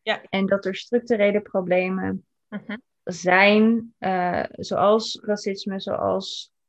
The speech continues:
Speaker 2: eh, seksisme, transfobie, homofobie, noem het allemaal maar op,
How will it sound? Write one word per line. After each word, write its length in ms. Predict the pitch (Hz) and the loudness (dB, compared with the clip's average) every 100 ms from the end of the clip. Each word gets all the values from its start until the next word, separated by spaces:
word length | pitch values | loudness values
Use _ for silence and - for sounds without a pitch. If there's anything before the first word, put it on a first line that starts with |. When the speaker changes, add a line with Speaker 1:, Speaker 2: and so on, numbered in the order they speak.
| - | -8
Speaker 2:
eh, 680 | 185 185 185 98 64 - - - - - - _ _ | -6 -4 -4 -4 -4 -6 -8 -12 -14 -14 -14 _ _
seksisme, 800 | - - 214 - 208 208 - 196 | -16 -2 0 0 -2 -2 -4 -6
transfobie, 880 | 190 196 196 - 190 190 196 190 190 _ _ _ _ - | -4 -6 -6 -6 -6 -2 -4 -4 -8 _ _ _ _ -2
homofobie, 840 | 196 196 - 190 185 185 180 - _ _ _ _ _ _ _ _ | 0 0 0 -2 2 2 0 -6 _ _ _ _ _ _ _ _
noem 280 | - 220 226 | 2 4 4
het 140 | 220 | 4
allemaal 340 | 208 208 202 | 2 4 2
maar 180 | 196 - | 0 0
op, 220 | - 220 | 2 0